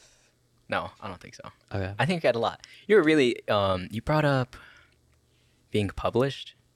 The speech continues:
Speaker 2: Oh, yeah.
Speaker 1: And this was, like, we started talking about, like, how I actually know you. And I was like, "I've seen your YouTube."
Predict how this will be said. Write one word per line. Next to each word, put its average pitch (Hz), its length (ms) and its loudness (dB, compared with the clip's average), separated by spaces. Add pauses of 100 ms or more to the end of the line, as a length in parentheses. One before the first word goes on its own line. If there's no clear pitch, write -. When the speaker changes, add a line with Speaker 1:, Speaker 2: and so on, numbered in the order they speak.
(280)
Speaker 2:
Oh, 160 200 8
yeah. 143 360 4
Speaker 1:
And 120 100 4
this 120 160 6
was, 127 160 4
like, 107 300 0 (140)
we 107 100 -2
started 101 240 -2
talking - 280 -4
about, 90 240 -4
like, 85 340 -10 (600)
how - 240 0
I 95 60 2
actually 101 460 2
know 110 140 6
you. 113 240 4
And 107 80 2
I 98 40 0
was 95 60 -4
like, 95 100 -2
"I've 101 160 -2
seen 95 160 -8
your 90 280 -2
YouTube." 90 420 -6